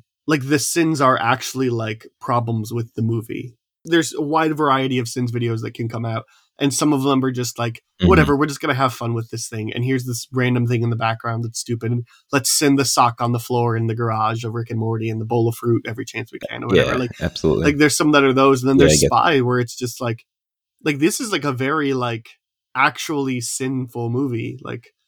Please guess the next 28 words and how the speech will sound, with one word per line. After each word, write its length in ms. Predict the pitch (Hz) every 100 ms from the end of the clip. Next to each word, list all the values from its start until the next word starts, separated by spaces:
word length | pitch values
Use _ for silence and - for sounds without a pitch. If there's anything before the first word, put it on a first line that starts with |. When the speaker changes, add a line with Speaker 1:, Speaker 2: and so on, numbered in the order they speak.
| _ 220
Speaker 1:
this 80 |
is 60 | 254
just 200 | 262 - _ -
an 140 | 190
interesting, 520 | 190 202 185 190 185
like, 240 | 160 131 117 _ _ 147 127
thing 280 | - 156
I 80 | 139
noted 280 | 135 135 120
about 220 | 117 107
the 80 | 120
mo-, 140 | 110 -
about 340 | 120 117 110 123
the, 280 | 117 120
the 100 | 117
video. 400 | 117 - - 120 - _
Speaker 2:
Yeah, 220 | 85 110
which 280 | 80 80 -
pro-, 360 | - 90 - 76
I 200 | 69 78
ma-, 160 | 78 80
imagine 420 | - 80 82 82
that, 180 | 78 69 - - _ - -
that, 240 | 76 65
that 220 | 73 73 -
probably 260 | 76 73
factored 400 | 73 76 71 71
into 480 | 73 71 73 69 69